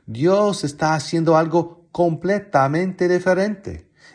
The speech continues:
Está levantando a los humildes y llenando de bienes a los hambrientos.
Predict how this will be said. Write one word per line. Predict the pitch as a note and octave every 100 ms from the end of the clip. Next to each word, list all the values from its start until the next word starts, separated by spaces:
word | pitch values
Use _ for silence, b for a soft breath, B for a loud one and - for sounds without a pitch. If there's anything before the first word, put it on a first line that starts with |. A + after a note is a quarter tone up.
| b
Está | D3+ D#3 F3 E3+ -
levantando | B2+ C3 F3 E3 E3+ E3+ - G3+ A3+ A3+ G#3+ E3 C3+ A#2
a | C3
los | C#3+ D3+ C#3+
humildes | E3+ F3 G#3 F3 A2+ F#2+
y | D#3+
llenando | D#3 F3 E3+ F#3+ G#3+ G3+ G3
de | F#3+
bienes | F3 G#3+ G#3+ B2 G2+ - - _ _ _ _
a | A#2 A#2+
los | C#3+ D#3 D#3 - - -
hambrientos. | A#2+ A#2+ A2 G#2 F#2 F2 - E2+ - -